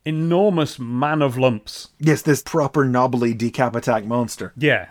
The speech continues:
Speaker 1: it's just a, yeah, this muscle-bound creature that has, exactly, if it turned up in Decap Attack, it would look exactly
Speaker 2: You wouldn't
Speaker 1: like
Speaker 2: be
Speaker 1: this.
Speaker 2: surprised, yeah.
Speaker 1: Yeah.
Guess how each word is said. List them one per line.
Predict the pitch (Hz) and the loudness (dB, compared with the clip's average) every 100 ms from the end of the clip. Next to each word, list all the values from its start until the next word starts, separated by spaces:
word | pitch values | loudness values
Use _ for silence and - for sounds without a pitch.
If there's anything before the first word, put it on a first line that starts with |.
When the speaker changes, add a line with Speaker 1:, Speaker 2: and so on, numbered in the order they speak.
| 151 | -6
Speaker 1:
it's | 143 131 | -6 -6
just | 165 175 - | -4 -4 -4
a, | 123 165 | -8 -4
yeah, | 147 120 | -2 -2
this | 98 131 143 135 156 151 175 | -2 -6 -6 -8 -8 -6 -4
muscle-bound | 151 135 123 120 110 104 - _ _ | 0 2 2 0 -4 -8 -14 _ _
creature | - 139 139 - 98 | -8 -6 -6 -8 -10
that | 90 107 - | -10 -12 -12
has, | - 117 104 - - _ _ - | -10 -8 -8 -12 -18 _ _ -6
exactly, | 131 175 120 113 117 | 4 4 4 0 -2
if | 147 | -2
it | 151 | 2
turned | 175 151 | 2 4
up | 147 | 2
in | 139 123 | 0 -2
Decap | 117 113 110 95 | -4 -6 -6 -8
Attack, | 95 90 | -10 -12
it | 104 | -14
would | 104 | -12
look | 98 | -10
exactly | 101 107 | -6 -4
Speaker 2:
You | 107 104 | -4 -4
wouldn't | |
Speaker 1:
like | 98 | -6
Speaker 2:
be | |
Speaker 1:
this. | 90 | -8
Speaker 2:
surprised, | 117 110 104 95 - | -6 -4 -4 -6 -6
yeah. | 113 95 | -6 -6
Speaker 1:
Yeah. | 113 110 87 | -6 -8 -8